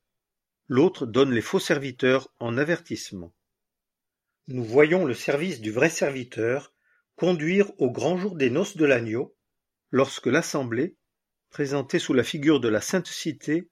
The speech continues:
la Nouvelle Jérusalem, sera vue en gloire comme la femme de l'agneau.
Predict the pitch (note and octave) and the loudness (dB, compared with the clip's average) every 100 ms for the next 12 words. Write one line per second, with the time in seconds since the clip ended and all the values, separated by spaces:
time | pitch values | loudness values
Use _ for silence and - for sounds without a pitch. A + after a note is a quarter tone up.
0 | _ G#2+ G#2+ A2+ A2 G2+ G#2 G#2 G2+ A2 | _ -8 -4 2 2 4 0 -2 0 -2
1 | C3+ D3+ D3+ _ _ _ _ - - D#3 | -2 -4 -10 _ _ _ _ -10 -2 0
2 | D3+ B2+ G3 D3 C3 E3 F3+ F3 - B2+ | 0 0 0 0 2 2 2 -2 -6 -2
3 | A#2 G2+ - F3 C#3 A#2+ G#2+ G2 F#2+ | -2 -4 -2 -2 0 0 0 -4 -8